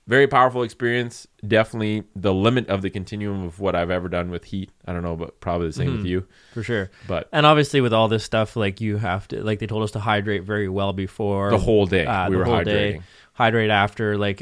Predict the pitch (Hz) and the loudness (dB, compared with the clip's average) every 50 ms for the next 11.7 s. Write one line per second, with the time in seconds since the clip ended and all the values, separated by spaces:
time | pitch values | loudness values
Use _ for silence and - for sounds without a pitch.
0 | - - 110 110 107 117 110 107 - - 120 110 104 104 104 101 - - 117 117 | -4 -2 -2 0 0 0 -2 -4 -4 -4 -4 -2 -2 -2 -4 -6 -4 -2 -2 -2
1 | 117 - - - 117 110 113 107 101 - 113 104 104 104 101 104 101 95 101 92 | -2 -2 -4 -4 -4 -4 -4 -6 -6 -4 -4 -2 0 0 0 -2 -2 -4 -8 -8
2 | 107 95 - - - 104 98 95 95 92 90 87 85 - - 113 104 98 - - | -8 -8 -8 -8 -6 -4 -4 -2 -2 -2 -2 -4 -4 -6 -4 -4 -4 -2 -2 0
3 | 117 104 101 98 101 - - 117 117 110 - - 113 113 101 117 107 104 104 104 | 2 2 2 0 0 0 2 2 2 2 0 -4 -6 -2 0 0 0 2 2 0
4 | 98 98 98 98 98 98 98 107 101 98 - 98 95 90 92 95 92 87 95 92 | 0 0 0 -2 -2 -2 -2 -2 -2 -2 -4 -4 -4 -2 -2 -2 -2 -2 -2 -2
5 | 92 92 92 90 - - - - 92 78 110 110 - 107 - - 120 110 - - | 0 -2 -2 -4 -6 -10 -8 -6 -4 0 0 0 0 0 -2 -2 -4 -4 -4 -8
6 | - - - - - - _ _ - - 104 92 104 101 78 - 107 101 92 90 | -14 -20 -20 -20 -20 -20 _ _ -4 -4 -2 0 0 -2 0 0 0 0 -2 -2
7 | 113 - 92 - - 123 120 107 95 82 - 123 139 131 120 101 - - - 123 | -4 -4 -4 -4 -2 0 0 0 -2 -2 0 4 4 4 4 2 0 -4 0 2
8 | 131 135 117 - 135 127 131 127 - - 123 123 113 131 139 131 120 - - - | 4 4 4 4 4 4 4 2 0 0 0 2 4 4 4 4 2 2 2 2
9 | - 123 117 - 120 120 113 - 104 98 - - 104 104 101 101 104 104 104 - | 2 2 2 2 2 2 2 0 -6 -8 -4 -2 0 0 2 2 0 0 -2 -4
10 | - - 117 117 117 117 117 117 - - 104 110 110 101 - - 110 107 - - | -4 -2 2 2 4 4 4 2 0 -2 -4 -4 -4 -4 -2 -4 -4 -4 -2 -4
11 | 113 104 98 104 101 101 90 90 98 95 95 92 85 | -4 -2 0 0 0 0 0 2 0 2 2 0 -2